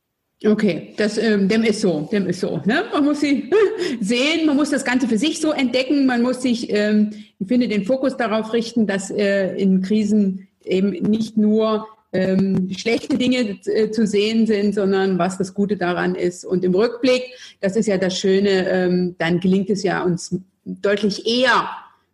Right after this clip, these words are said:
ähm, das Gute, äh, an so einer Krise zu sehen, als wenn man unmittelbar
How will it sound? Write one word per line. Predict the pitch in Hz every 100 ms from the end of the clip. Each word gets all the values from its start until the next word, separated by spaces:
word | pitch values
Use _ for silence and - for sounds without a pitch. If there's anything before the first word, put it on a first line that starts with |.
| _
ähm, | - 175 175
das | 170 170
Gute, | 226 233 233 185
äh, | - 190 180 180
an | 175
so | 180
einer | 175
Krise | 170 196 190 190
zu | 185 180
sehen, | 175 165 170 -
als | 160 170 - -
wenn | 175 175
man | 175 175
unmittelbar | 226 214 214 190 180 170 170